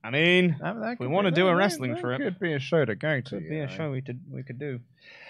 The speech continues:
Speaker 2: Um, Tirela, Tirela Marcus here says, "Don't get me wrong, but I think in a way it's for the best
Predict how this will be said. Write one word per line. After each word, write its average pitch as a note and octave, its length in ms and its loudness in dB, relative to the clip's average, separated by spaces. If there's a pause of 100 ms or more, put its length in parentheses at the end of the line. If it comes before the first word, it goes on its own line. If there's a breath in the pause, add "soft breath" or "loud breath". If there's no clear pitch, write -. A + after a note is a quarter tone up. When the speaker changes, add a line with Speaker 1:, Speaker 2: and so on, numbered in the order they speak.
(180 loud breath)
Speaker 2:
Um, D#3 380 4 (680)
Tirela, A3 800 10 (120)
Tirela G3 640 6
Marcus E3 680 4
here A#2+ 180 0
says, A2 280 -2 (260)
"Don't A#3 180 6
get A#3+ 100 4
me F3 120 4
wrong, F2 300 0
but A#2+ 120 0
I C3 100 6
think A#3+ 300 2
in F#3+ 100 2
a F3+ 80 6
way C3+ 200 4
it's C3+ 180 -6
for C#3+ 120 0
the B2+ 120 2
best C#3 420 2